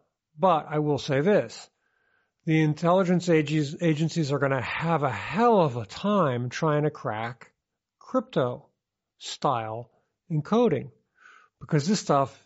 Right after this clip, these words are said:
is really good. <laughs> So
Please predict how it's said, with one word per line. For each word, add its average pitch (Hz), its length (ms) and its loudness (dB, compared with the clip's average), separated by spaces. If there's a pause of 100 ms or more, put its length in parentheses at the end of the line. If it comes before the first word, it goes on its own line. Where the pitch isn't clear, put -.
(520)
is 156 200 2
really 123 320 0
good. 220 260 4
<laughs> - 100 -10 (640)
So 180 360 2